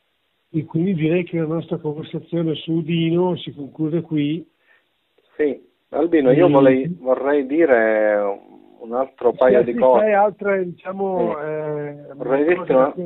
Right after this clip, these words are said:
Speaker 2: un altro
Speaker 1: chiarire?
Speaker 2: paio di chi-, cose da chiarire. Allora, il discorso è che quando Tinelli afferma che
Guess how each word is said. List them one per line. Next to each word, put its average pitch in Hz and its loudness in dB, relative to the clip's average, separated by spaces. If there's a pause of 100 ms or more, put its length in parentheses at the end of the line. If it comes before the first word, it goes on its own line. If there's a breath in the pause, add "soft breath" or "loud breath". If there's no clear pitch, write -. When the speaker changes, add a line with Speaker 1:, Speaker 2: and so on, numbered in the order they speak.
Speaker 2:
un 131 -4
altro 156 0
Speaker 1:
chiarire? - -2
Speaker 2:
paio 147 4
di 127 -2
chi-, 117 -2
cose 143 -2
da 110 4
chiarire. 107 0 (400 soft breath)
Allora, 135 2
il 143 -10
discorso 160 -2
è 143 -2
che 104 -4 (1120 loud breath)
quando 123 0
Tinelli 127 0
afferma 107 0
che 117 -4